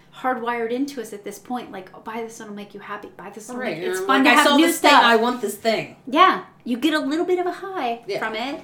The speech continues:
Speaker 1: right?
Speaker 2: Well, and that's what they start doing, that, you know, they say, like, you should wait, you know, anything you decide you wanna get, you should wait thirty days.
Speaker 1: Yeah.
Speaker 2: If you still want it in thirty days, then get it. And it's like, you know, yeah, how much of the stuff you buy, like, if you saw it three days later, would you be like, "I don't need that, that's ridiculous"?
Speaker 1: Yeah. And that's why,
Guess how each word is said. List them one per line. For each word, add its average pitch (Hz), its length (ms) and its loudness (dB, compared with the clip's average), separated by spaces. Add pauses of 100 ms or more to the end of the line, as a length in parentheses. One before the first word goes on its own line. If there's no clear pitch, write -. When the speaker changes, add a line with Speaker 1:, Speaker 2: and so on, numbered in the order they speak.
Speaker 1:
right? 254 200 0
Speaker 2:
Well, 294 80 2
and 233 80 4
that's 233 160 6
what 220 100 0
they 214 80 2
start 202 200 -4
doing, 185 180 0
that, 160 80 -8
you 170 120 -6
know, 156 140 -4
they 151 160 -8
say, 151 260 -6
like, 139 280 -10
you 147 80 -12
should 143 220 -16
wait, 135 300 -14
you 135 140 -14
know, 135 100 -16
anything 160 380 -6
you 151 80 -6
decide 151 420 -6
you 147 80 -10
wanna 143 160 -8
get, 147 240 -10
you 165 80 -14
should 131 200 -16
wait 147 240 -14
thirty 165 260 -8
days. 175 360 -6
Speaker 1:
Yeah. 247 340 -2
Speaker 2:
If 170 80 -12
you 160 60 -8
still 185 200 -2
want 165 220 -2
it 170 80 -8
in 165 100 -8
thirty 160 320 -6
days, 165 400 -4
then 151 200 -8
get 147 220 -6
it. 170 140 -2
And 160 100 -8
it's 151 160 -10
like, 165 160 -10
you 170 80 -6
know, 165 100 -8 (280)
yeah, - 180 -8
how 240 180 -6
much 254 180 -12
of - 80 -20
the - 60 -20
stuff 202 280 -6
you 196 60 -12
buy, 190 300 -6
like, 165 280 -4
if 165 100 -14
you 196 80 -16
saw 196 300 -2
it - 120 -12
three 196 200 -4
days 170 240 -2
later, 190 320 -2
would 156 160 -8
you 160 80 -8
be 160 100 -4
like, 165 220 -4
"I 285 80 -4
don't 523 220 0
need 147 180 -10
that, 147 220 -6
that's 330 220 -2
ridiculous"? 330 540 0
Speaker 1:
Yeah. 214 200 -2 (280)
And 247 140 0
that's 277 180 -2
why, - 160 -2